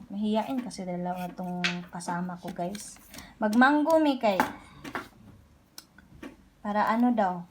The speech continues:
Para maiba naman. <laughs> Kapoy og cake kay.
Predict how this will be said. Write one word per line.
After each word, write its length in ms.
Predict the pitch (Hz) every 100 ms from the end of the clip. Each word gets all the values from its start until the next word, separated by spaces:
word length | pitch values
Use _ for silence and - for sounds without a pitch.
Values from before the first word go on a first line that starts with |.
| - - - -
Para 160 | 196 202
maiba 400 | 202 214 208 226
naman. 400 | 247 240 190 202 - 233 220 214 - 330 415 453
<laughs> 760 | - - - - 349 320 302 -
Kapoy 400 | 233 226 262 254
og 160 | 208 208 -
cake 240 | 233 226
kay. 240 | - 196